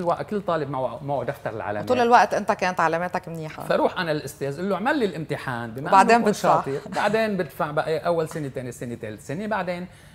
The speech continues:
Speaker 1: لقوا لها حلول لهي القصة، بقص-، يعني بعلاقات تجارية بين بلغاريا ولبنان. ولكن بعد ما خلصت، أنا وين بدي أروح؟ كان في الحرب اللي موجودة ب-،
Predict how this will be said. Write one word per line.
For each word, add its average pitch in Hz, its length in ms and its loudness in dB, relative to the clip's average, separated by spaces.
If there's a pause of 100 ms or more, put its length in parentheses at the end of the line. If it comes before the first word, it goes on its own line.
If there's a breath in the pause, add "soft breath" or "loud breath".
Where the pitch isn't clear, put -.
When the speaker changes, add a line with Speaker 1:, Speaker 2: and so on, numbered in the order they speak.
(100)
Speaker 1:
لقوا 170 240 2
لها 139 140 0
حلول 123 420 -4
لهي 101 180 -6
القصة، 135 500 -2
بقص-، 117 400 -10
يعني 110 240 -8
بعلاقات 110 600 -6
تجارية 107 380 -6
بين 101 200 -8
بلغاريا 104 360 -6
ولبنان. 101 400 -10 (520 soft breath)
ولكن 151 600 -4
بعد 156 200 -2
ما 135 80 -6
خلصت، 156 440 -8 (220)
أنا 127 120 -6
وين 165 180 -4
بدي 127 180 -6
أروح؟ 127 220 -6 (480 soft breath)
كان 120 100 -6
في 151 200 -8
الحرب 135 460 -2
اللي 113 160 -6
موجودة 120 460 -6 (100)
ب-، 95 600 -8